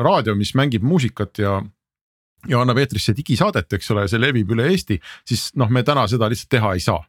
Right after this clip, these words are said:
See on sisuliselt meie jaoks võimatu. Ähm, kui nüüd, äh, taap peaks tulema ja neid sagedusi peaks ju vabanema, eks,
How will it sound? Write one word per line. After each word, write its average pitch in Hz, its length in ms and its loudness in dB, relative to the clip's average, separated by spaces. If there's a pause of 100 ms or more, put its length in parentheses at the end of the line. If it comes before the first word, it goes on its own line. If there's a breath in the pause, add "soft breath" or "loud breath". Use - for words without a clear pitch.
(200)
See 120 80 0
on 104 160 2
sisuliselt 98 480 0
meie 113 140 2
jaoks 92 260 -4
võimatu. 151 400 0 (560 loud breath)
Ähm, 120 540 0 (100)
kui 160 220 4
nüüd, 123 260 0
äh, 120 480 0
taap 185 400 0
peaks 110 240 -4
tulema 104 400 2 (240)
ja 107 240 0 (240)
neid 107 240 0
sagedusi 104 560 -2
peaks 104 240 -4
ju 113 80 -2
vabanema, 92 560 0
eks, - 160 -14